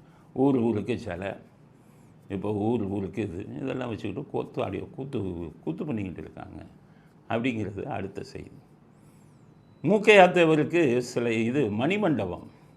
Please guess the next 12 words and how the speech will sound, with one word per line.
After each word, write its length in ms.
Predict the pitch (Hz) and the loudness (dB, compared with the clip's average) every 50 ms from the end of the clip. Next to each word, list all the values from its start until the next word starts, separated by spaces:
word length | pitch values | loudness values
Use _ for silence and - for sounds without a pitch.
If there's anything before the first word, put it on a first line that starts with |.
| - _ _ _ _ _ - | -20 _ _ _ _ _ -12
எங்கே 340 | - 95 107 107 107 117 104 | -8 -6 -4 -2 -2 -2 -2
உசிலம்பட்டியில். 880 | 104 104 101 98 92 - - 127 113 107 85 - - - - - - - - - - - - - - - - - - - - _ - - | -2 -2 -4 -4 -6 -8 -8 -8 -6 -6 -8 -10 -14 -16 -16 -16 -18 -20 -20 -20 -20 -20 -20 -20 -20 -20 -20 -20 -20 -20 -20 _ -20 -6
எனக்கு 340 | - 104 143 160 170 156 160 | -2 0 2 2 2 0 0
மு 160 | 151 147 143 | 0 0 0
க 160 | 123 147 139 127 | 2 2 2 2
தேவரை 380 | 101 117 107 98 95 107 117 | 2 0 -2 -2 -2 -4 -6
நன்றாக 460 | 127 113 101 - - 90 87 - 85 | -6 -6 -8 -10 -10 -10 -10 -10 -12
தெரியும். 420 | 90 - - - - - - - - - - _ _ - _ _ - _ - - _ - | -12 -12 -14 -14 -14 -16 -20 -20 -20 -20 -20 _ _ -20 _ _ -20 _ -20 -20 _ -6
எங்களுடைய 460 | 110 120 131 135 117 98 104 110 107 | -4 -2 0 0 0 0 -2 -4 -4
குடும்ப 300 | - 104 104 110 117 104 | -6 -6 -4 -4 -4 -4
நண்பர் 400 | 87 82 98 87 85 92 107 92 | -6 -8 -10 -10 -10 -10 -10 -10
அவர். 300 | 87 - - - - | -10 -14 -16 -18 -20